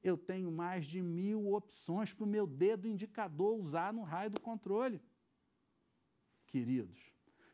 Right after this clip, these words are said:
quando nós pensamos em mudanças tecnológicas, todos nós entendemos muito rapidamente.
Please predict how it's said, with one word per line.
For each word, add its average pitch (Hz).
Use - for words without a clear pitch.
quando 143
nós 131
pensamos 127
em 123
mudanças 120
tecnológicas, 117
todos 175
nós 139
entendemos 151
muito 180
rapidamente. 160